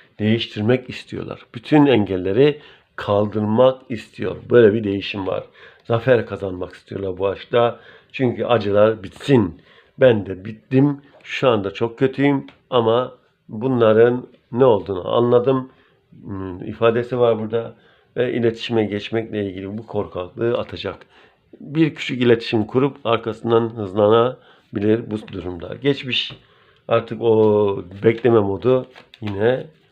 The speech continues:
kalkıyor. Acıları bırakalım geride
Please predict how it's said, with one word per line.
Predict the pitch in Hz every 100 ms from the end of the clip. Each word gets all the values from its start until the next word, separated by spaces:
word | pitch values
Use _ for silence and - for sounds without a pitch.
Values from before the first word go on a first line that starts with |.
| _
kalkıyor. | - 117 107 98 92 - _ - - - _
Acıları | 139 135 139 135 131 131 127 107
bırakalım | 117 117 139 147 147
geride | 143 143 147 165 165